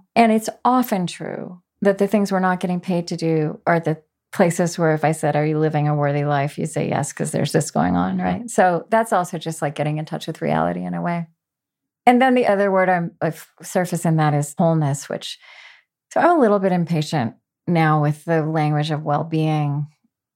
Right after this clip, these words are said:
and wellness. I mean, we need it, and it's been a bit of an antidote, but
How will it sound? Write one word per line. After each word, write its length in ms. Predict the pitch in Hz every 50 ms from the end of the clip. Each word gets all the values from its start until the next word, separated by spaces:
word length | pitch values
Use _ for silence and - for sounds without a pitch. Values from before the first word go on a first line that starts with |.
| _ _ -
and 160 | 165 170 170
wellness. 680 | 165 160 156 143 147 143 135 131 135 139 143 - - - -
I 60 | -
mean, 160 | 214 220 214 220
we 100 | 220 226
need 200 | 220 226 220 220
it, 120 | 226 208 180
and 80 | 127
it's 160 | 185 202 202 -
been 140 | - 220 208
a 40 | 190
bit 160 | 175 185 190
of 80 | 175
an 100 | 180 175
antidote, 640 | 170 170 170 170 - 170 180 180 175 175 175 170 - _ _ _ _ _ _ _ - - - - - - - - _ _ _ _ _ _ _ _ _ _ -
but 580 | 214 196 - 196 190 190 180 175 - - _